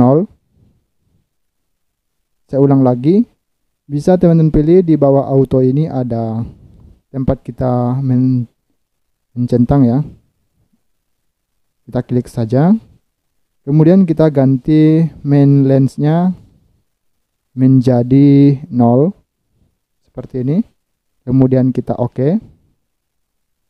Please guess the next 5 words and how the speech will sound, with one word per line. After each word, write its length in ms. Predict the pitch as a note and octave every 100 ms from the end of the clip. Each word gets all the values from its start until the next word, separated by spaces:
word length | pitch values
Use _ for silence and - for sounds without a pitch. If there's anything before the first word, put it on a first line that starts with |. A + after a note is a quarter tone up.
| _ _ _ _ _ _ _ _ _ _ _ _ _
Kemudian 400 | - D#3 D#3+ G3+
selanjutnya 560 | G#3 F3 D#3+ E3 F#3 F#3
di 80 |
sini 240 | D#3+ D#3 E3
ada 480 | D3+ C3+ D3 F3